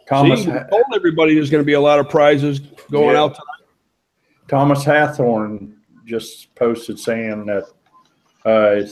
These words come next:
Speaker 1: thanked him for his package that he got from winning last week.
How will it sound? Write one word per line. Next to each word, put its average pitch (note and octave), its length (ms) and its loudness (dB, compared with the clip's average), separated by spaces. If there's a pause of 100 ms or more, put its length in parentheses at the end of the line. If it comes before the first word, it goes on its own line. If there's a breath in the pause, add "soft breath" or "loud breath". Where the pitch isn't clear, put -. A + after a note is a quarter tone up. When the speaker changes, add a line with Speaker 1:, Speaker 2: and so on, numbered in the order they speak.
Speaker 1:
thanked B2 280 -2
him A#2+ 140 -2
for A2+ 260 0
his A2+ 200 -2 (240)
package A#2 480 -2
that A2 180 -2
he A#2 120 -4
got G#2+ 400 -2 (240)
from G#2+ 260 -10
winning G#2+ 340 -6
last G#2+ 320 -2
week. A#2+ 400 -6